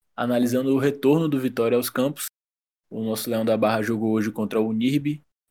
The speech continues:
e empatou em Alagoinhas pelo placar de três a três. Eu sou Ramon Cerqueira, tô aqui com o Fernando Barbosa. Nós vamos trazer tudo ou quase tudo dessa partida de estreia da temporada dois mil e vinte e um do Vitória.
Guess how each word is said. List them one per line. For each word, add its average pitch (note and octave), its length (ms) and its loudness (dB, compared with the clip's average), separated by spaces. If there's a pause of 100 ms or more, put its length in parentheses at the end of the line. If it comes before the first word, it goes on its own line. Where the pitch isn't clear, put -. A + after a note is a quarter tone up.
e A#2+ 100 -2
empatou B2+ 540 0
em C3+ 80 0
Alagoinhas A2+ 600 -2
pelo A2 160 -6
placar G#2+ 320 -2
de G#2 80 -8
três C3+ 280 2
a - 80 2
três. - 420 -4 (840)
Eu A#2+ 80 -4
sou A#2 160 -2
Ramon B2 220 0
Cerqueira, C#3 540 0
tô B2+ 100 -4
aqui - 140 -6
com C3 80 -6
o - 20 -4
Fernando A2+ 540 -2
Barbosa. A2 720 2 (500)
Nós A#2 220 -2
vamos B2+ 420 -4 (160)
trazer A2 720 0 (220)
tudo F#3 320 4
ou D3 40 6
quase D3+ 360 2
tudo C#3 360 -4 (460)
dessa A2+ 240 0
partida A#2+ 400 -2
de B2 80 -10
estreia A#2+ 460 6
da A#2 80 4
temporada A2+ 360 2
dois A#2 160 -2
mil A#2+ 120 -2
e A#2 60 -4
vinte B2 160 -8
e A2 40 -4
um A#2 140 -2
do B2 80 -2
Vitória. E2+ 440 -4